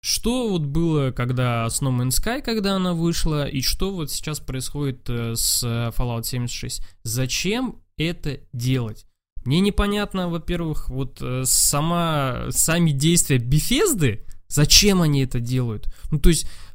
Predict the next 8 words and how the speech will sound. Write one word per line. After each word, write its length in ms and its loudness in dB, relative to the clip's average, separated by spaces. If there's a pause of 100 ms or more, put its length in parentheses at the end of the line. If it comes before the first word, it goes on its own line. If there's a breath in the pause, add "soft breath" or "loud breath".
вы 160 4
зачем 420 4
выпускаете 720 2
сырую 600 4
игру, 520 6 (340)
которая 440 6
не 260 4
работает 1040 2